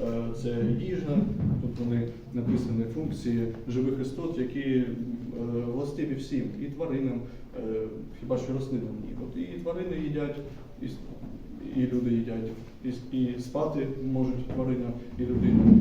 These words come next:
і розмножуватися, і захищатися.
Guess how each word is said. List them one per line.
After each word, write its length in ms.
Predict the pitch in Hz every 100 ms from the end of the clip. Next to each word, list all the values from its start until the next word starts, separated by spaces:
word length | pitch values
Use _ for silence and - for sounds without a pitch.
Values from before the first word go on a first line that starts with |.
| -
і 60 | 131
розмножуватися, 880 | 131 120 127 156 135 127 120 - 120 117 - - -
і 80 | 127
захищатися. 760 | 127 123 127 - - - -